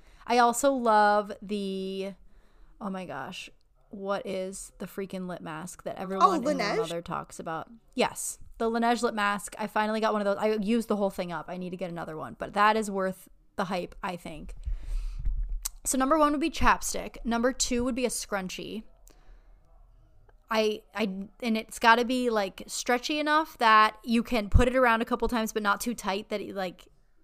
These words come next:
Speaker 1: is, I, like, a scr-, a scrunchie should not be that tight. So scrunchie would be number two. And then number three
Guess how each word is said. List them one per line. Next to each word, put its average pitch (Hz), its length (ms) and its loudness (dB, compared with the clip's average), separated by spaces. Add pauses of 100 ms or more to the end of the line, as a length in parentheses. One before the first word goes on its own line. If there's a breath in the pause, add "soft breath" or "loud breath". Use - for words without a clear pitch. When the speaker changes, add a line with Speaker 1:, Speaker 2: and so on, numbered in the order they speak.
(140)
Speaker 1:
is, - 500 -2 (100)
I, 202 180 -6
like, 226 120 -2
a 220 60 -4
scr-, - 200 -12 (120)
a 233 60 -4
scrunchie 302 360 0
should - 180 -4
not 226 200 2
be 214 80 -6
that 180 200 -4
tight. - 280 -14
So 190 320 -6 (340 soft breath)
scrunchie 269 340 -4
would 320 100 -2
be 311 100 -2
number 277 180 -2
two. 190 480 -2 (1120 soft breath)
And 240 120 -8
then 233 60 -4
number 302 360 -2
three 247 880 -2